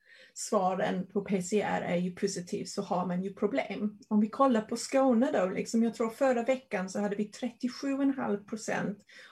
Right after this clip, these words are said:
av alla som testades var positiva.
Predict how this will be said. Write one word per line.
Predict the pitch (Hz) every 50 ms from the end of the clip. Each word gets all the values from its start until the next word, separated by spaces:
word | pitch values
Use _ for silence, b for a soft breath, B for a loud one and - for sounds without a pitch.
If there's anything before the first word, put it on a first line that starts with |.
| B B
av | - 208 -
alla | 208 202 196 196 185
som | - 208 202 190
testades | - 214 208 - - - - 202 214 214 208 - -
var | 208
positiva. | 202 202 - 240 208 - 185 180 - - 262 233 233 - - 180